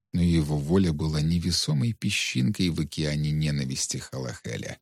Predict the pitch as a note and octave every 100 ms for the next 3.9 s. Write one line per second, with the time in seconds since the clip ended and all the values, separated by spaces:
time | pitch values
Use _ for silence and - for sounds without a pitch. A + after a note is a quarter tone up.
0 | _ _ _ _ _ _ _ _ _ _
1 | - - - A#2+ G#2 - D#2+ G#2+ A#2 F2
2 | D#2 D#2+ E2+ E2 - G#2+ F#2 - F2 F2
3 | E2+ E2 D#2+ C2 - C2 A#1 G1+